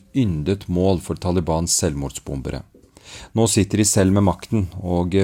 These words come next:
frykten for terror er langt mindre. Etter et par kopper med grønn te på pressesenteret hvor alle dokumentene våre blir, eh, behandlet, blir vi hentet av en talib med en flunkende ny amerikansk M seksten-rifle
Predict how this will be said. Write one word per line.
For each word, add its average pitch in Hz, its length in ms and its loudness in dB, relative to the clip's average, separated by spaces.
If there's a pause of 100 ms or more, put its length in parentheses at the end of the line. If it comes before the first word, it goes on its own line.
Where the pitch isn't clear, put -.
frykten 92 340 -2
for 98 140 -4
terror 95 400 0 (160)
er 82 220 -6 (100)
langt 85 400 -2
mindre. 73 380 -4 (840)
Etter 110 240 2
et 110 100 2
par 101 220 4
kopper 95 320 2
med 101 140 2
grønn 95 260 2
te 98 240 2
på 98 80 -4
pressesenteret 92 800 -2
hvor 90 240 4 (160)
alle 92 240 2
dokumentene 85 560 -2
våre 87 240 2
blir, 82 340 2
eh, 87 140 2
behandlet, 92 640 0 (400)
blir 95 160 2
vi 107 80 4
hentet 98 380 2
av 90 100 4
en 101 100 2
talib 92 460 2 (320)
med 90 120 -2
en 95 40 -2
flunkende 98 640 0
ny 92 260 0 (140)
amerikansk 92 640 0
M 92 180 -2
seksten-rifle 82 920 -2